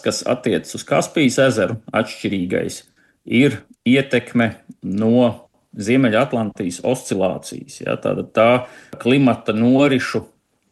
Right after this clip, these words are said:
sarežģītā summa, kas veidojas virs Atlantijas okeāna ziemeļu daļas, ļoti būtiski ietekmē to,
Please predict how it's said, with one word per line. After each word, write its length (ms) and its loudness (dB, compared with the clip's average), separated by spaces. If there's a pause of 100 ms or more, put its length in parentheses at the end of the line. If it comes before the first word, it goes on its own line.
(160)
sarežģītā 1120 -2
summa, 560 2 (120)
kas 220 -8
veidojas 560 0
virs 240 -6
Atlantijas 560 -4
okeāna 480 -2
ziemeļu 440 2
daļas, 360 2 (220)
ļoti 340 0
būtiski 500 0
ietekmē 420 -4
to, 260 2